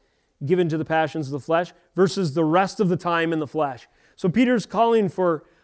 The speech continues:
a turning point here. He's calling for a before and after situation. He's calling for the church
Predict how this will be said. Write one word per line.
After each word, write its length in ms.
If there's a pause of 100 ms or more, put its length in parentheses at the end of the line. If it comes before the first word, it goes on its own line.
(120)
a 60
turning 380
point 280
here. 280 (460)
He's 200
calling 360
for 420 (180)
a 80
before 400
and 100
after 360
situation. 680 (400)
He's 220
calling 500 (160)
for 180
the 100
church 640